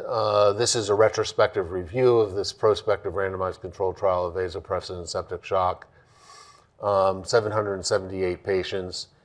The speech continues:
And if you break it down into quartiles of fluid resuscitation, um, the quartile that had the most fluid resuscitation had the worst survival. And when you adjust for all the different cofactors,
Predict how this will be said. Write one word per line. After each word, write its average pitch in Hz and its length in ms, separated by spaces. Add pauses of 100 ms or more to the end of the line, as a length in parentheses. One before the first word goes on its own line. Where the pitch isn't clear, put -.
(400)
And 110 240
if 101 120
you 104 140
break 120 300
it 113 100
down 110 200
into 95 220
quartiles 104 840
of 85 120
fluid 127 320
resuscitation, 98 1080 (600)
um, 95 760
the 92 200 (300)
quartile 101 1000
that 92 140
had 95 220
the 95 60
most 98 280
fluid 98 240
resuscitation 90 920
had 87 380
the 87 80
worst 85 340
survival. 90 680
And 90 420 (140)
when 95 200
you 90 160
adjust 92 420 (120)
for 95 100
all 95 200
the 87 120
different 87 440 (100)
cofactors, 90 680